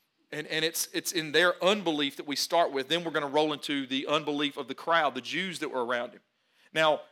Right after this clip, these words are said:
in particular, it's very interesting that he starts with these brothers because what most people take for, for evidence is that the very first writing in the New Testament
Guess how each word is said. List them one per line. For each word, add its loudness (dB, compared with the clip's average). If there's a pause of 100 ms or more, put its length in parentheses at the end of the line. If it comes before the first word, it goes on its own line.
(160)
in 2
particular, 0
it's -4
very 6
interesting -2
that -4
he -4
starts 0
with -8
these -6
brothers 2
because -2 (1040)
what 2
most 4
people -4
take 0 (160)
for, 0
for -4
evidence 0 (260)
is -2
that 4
the -2
very 4
first 0 (340)
writing 4
in -6
the 0
New -2
Testament -2